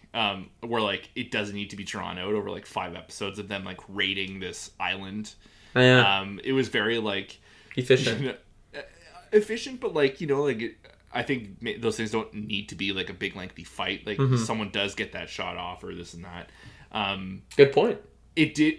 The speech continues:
Speaker 1: again, like, there was, like, a couple things where it felt like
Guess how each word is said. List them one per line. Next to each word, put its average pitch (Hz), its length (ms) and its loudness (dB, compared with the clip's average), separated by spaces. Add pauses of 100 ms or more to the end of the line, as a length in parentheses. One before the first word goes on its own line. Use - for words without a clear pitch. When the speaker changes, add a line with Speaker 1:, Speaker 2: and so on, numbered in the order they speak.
(160)
Speaker 1:
again, 113 360 2
like, 143 160 0
there 170 80 2
was, 170 100 0
like, - 400 -8
a 143 80 -6
couple 131 300 0
things 117 420 -4
where 98 160 -2
it 87 60 -6
felt 98 260 -2
like 85 320 -10